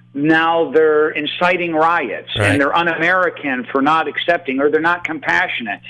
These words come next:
Speaker 1: and we're cruel towards children. Well, you know, look, bottom line, we're the most generous nation on the face of this earth, and, uh, there comes a,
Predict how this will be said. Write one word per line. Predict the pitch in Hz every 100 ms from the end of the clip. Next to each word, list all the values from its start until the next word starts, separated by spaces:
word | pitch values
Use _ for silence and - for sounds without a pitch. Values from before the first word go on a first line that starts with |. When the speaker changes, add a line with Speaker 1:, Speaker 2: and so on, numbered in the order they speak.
| -
Speaker 1:
and | 160 156
we're | 156
cruel | 147 - 202 202 170 -
towards | 160 151 147 -
children. | 226 220 131 117 113 120
Well, | 156 156 - - - _ _ 180
you |
know, | 185 190
look, | 220 139 - 185 139
bottom | 151 208 202
line, | 180 180 175
we're | 156 139
the |
most | 156 170 -
generous | 139 180 180 170 160
nation | 165 160 160 156
on | 156 131
the | 120 -
face | 160 156 -
of | 123
this | 127 -
earth, | 165 139 127 - - - _
and, | 139 139 135 135 135 131
uh, | 139 127 127
there | 135
comes | - 202 180
a, | 170 135